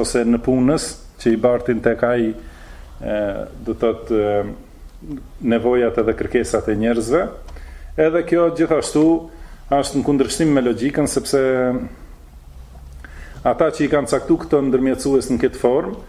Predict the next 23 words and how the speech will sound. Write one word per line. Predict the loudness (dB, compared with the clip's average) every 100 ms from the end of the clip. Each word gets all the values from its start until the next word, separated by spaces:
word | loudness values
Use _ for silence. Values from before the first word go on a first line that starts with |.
| -18 -4
janë | 2 2 2
nis | 2 0
prej | 2 2 2
logjikës | 2 2 2 0 -2
të | -6 0
tyre | 2 4 2 0 -6 -8
të | -2
prishur, | 2 2 4 2 0
e, | -8 -18 -20 -20 -20 -20 -8 -4 -2
duke | 0 2 2
men-, | 2 0 0
duke | 0 2
e | 2
krahasu | 2 2 2 4 4
Allahun | 4 2 2 2
me | 4 4 2 -2 0
krijesat, | 2 2 0 -2 -4 -6 -10
duke | -4 0 2
mendu | 2 4 4 2 0 -12 -18 -16
se | -6 2 4 6 4 0 2
edhe, | 4 4 4 2 0 -14 -18 -20 -20 -20 -12
e, | -2 0 2 2
Allahu, | 4 4 4 2